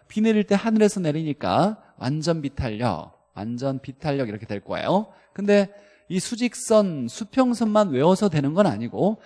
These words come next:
이 그래프를 좀 해석할 수 있어야 돼요. 이 무슨 얘기냐면 완전 비탄력 같은 경우는 얘가 이렇게 위아래로 움직일 수 있는데 좌측도 못 가고 우측도 못 가요.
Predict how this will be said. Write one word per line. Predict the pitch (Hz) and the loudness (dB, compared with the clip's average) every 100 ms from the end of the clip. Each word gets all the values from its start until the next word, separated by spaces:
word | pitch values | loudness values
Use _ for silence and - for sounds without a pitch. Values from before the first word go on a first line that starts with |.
| - | -14
이 | 147 | -6
그래프를 | - 196 196 196 | 4 6 6 4
좀 | 185 180 | 4 4
해석할 | 208 226 202 190 | 0 0 2 2
수 | 160 | 0
있어야 | 120 123 98 | -2 -2 -6
돼요. | 95 95 92 _ _ - | -6 -8 -10 _ _ -14
이 | 156 | -12
무슨 | 160 180 | -8 -6
얘기냐면 | 190 190 165 95 175 208 - _ | -4 0 0 2 0 0 -10 _
완전 | - 196 233 | -2 0 0
비탄력 | 220 - 226 220 | -4 -2 0 0
같은 | 214 208 208 | 0 -4 -2
경우는 | 202 202 202 202 190 - _ _ | 0 0 2 0 -2 -8 _ _
얘가 | 143 175 180 | 0 4 6
이렇게 | 175 190 190 175 | 8 8 6 2
위아래로 | 135 165 208 220 214 202 | 0 2 4 6 4 0
움직일 | 202 156 165 185 190 | 0 -2 -2 -2 -2
수 | 185 | -2
있는데 | 135 117 180 135 - _ _ _ | -6 -4 -2 -2 -4 _ _ _
좌측도 | - 180 180 - 214 - - 196 147 | -10 -6 -6 -4 -6 -2 4 4 4
못 | 117 120 | -2 -10
가고 | - 147 143 190 | -2 -2 2 2
우측도 | 185 208 - 226 - | 2 -4 -10 -6 -2
못 | 180 131 | -2 -2
가요. | - 107 92 87 | -4 -4 -4 -8